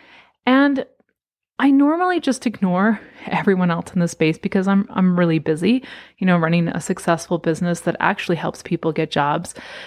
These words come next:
But I'm taking aim at this narrative today because it's flat out wrong. And worse, it's actually harmful to P H Ds who are in career transition. It's not true. It's flattery.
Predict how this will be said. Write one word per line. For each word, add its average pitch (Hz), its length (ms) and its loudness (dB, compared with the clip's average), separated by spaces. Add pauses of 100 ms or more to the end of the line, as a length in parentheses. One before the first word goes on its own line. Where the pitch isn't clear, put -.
(180)
But 254 100 4
I'm 262 160 2
taking 339 420 -2
aim 226 280 2
at 214 80 -4
this 196 160 -4
narrative 165 400 -2
today 160 320 -2
because 180 560 -2 (100)
it's 220 240 0 (180)
flat 254 440 0
out 302 260 0
wrong. 180 420 2 (360)
And 226 240 4
worse, 185 480 -2 (100)
it's 214 160 0 (140)
actually - 420 0
harmful 190 800 -2
to - 100 -4
P 180 280 0
H 175 160 -2
Ds 165 320 -8
who - 180 -4
are 175 120 2
in 160 120 -4
career 160 380 -4
transition. - 640 -8 (500)
It's 254 160 2
not 277 240 2
true. - 400 0 (240)
It's - 160 -4
flattery. 233 680 0